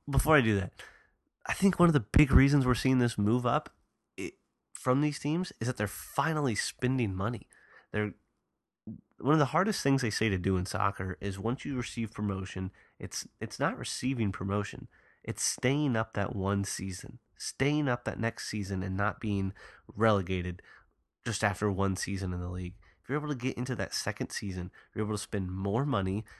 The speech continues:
go after bigger name players, and get that chance to stay up. But I think this is really the first time I've seen any of those teams go after big name players.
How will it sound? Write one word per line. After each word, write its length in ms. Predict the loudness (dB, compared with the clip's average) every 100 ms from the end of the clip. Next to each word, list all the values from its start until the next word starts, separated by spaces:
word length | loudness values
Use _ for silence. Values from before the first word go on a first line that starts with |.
| -10
go 100 | -4
after 200 | -2 -2
bigger 420 | -6 -2 2 2
name 220 | 2 0 0
players, 520 | 0 0 0 -4 -6 -16 -20 _
and 100 | -6
get 80 | -2
that 140 | -2 -2
chance 360 | 0 0 -2
to 120 | -4
stay 340 | -4 -2 0 2
up. 260 | 0 -4 -16 -16 -18 -2
But 160 | 0 2
I 80 |
think 300 | 0 0 -2 -4 -4
this 200 | -2 -2
is 80 | 0
really 140 | 2
the 100 | 0
first 260 | 2 2 2
time 140 | 2
I've 160 | 0 0
seen 300 | 0 0 -2 _ _ _
any 220 | -4 2 4
of 80 |
those 240 | 4 2 -2
teams 300 | -4 -4 -2
go 160 | 0
after 320 | 0 -2 -6 -10 -20 _ _
big 240 | -2 0
name 240 | 2 2 0
players. 440 | -2 -2 -2 -6